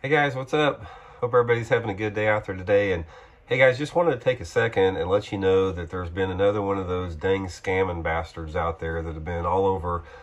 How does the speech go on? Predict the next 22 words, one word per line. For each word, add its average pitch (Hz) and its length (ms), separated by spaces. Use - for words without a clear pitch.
my 104 180
channel 95 520
and 87 80
other 87 180
channels 85 460
too. 80 380
Um, 85 420
I 104 140
put 147 340
the, 95 400
actually 101 380
I 87 60
put 95 360
a 82 120
copy, 87 640
the, 87 340
the 87 80
thumbnail 101 460
in 87 80
this 82 140
video 82 600
is 80 340